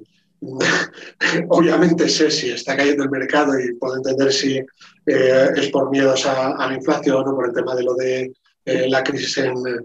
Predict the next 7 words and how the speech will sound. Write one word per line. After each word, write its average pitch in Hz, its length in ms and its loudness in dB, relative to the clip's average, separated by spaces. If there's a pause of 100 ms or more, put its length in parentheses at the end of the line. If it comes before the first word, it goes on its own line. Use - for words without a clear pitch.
(220)
en, 139 280 0
en - 200 -2
Ucrania 139 360 2
y 139 40 4
demás, 165 320 4 (400)
pero, 139 540 2 (340)
eh, 135 280 2